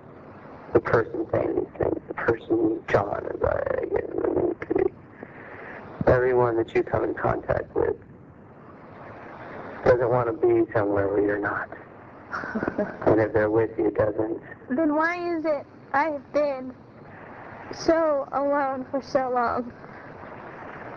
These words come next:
Speaker 2: Can you answer me that, Scott?
Speaker 1: No.
Speaker 2: Yeah, I can't do that, 'cause I ask that question a lot.
Speaker 1: Oh,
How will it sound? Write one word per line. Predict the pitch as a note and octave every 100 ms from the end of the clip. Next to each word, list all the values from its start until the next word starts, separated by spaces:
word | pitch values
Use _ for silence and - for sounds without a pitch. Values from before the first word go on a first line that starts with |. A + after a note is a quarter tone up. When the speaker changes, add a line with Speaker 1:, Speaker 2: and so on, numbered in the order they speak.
| - - - - -
Speaker 2:
Can | C#4+ C#4+
you |
answer | D4+ D4+ D#4+
me | D#4
that, | D4 D4+ -
Scott? | - D4+ D4+ - - - - - - - - - - -
Speaker 1:
No. | - A2+ - - - - - - - - - - - - - -
Speaker 2:
Yeah, | D4 C#4 C#4
I |
can't | D#4+ C4+ C4
do | B3
that, | B3 B3+ -
'cause | C4+
I | D#4+ D#4
ask | D4+ C#4
that | C#4+ C4
question | C#4 B3 - A#3+
a | A#3+
lot. | B3 G#3+ G#3+ - C#4 C#4+ - - - - - - - -
Speaker 1:
Oh, | - - -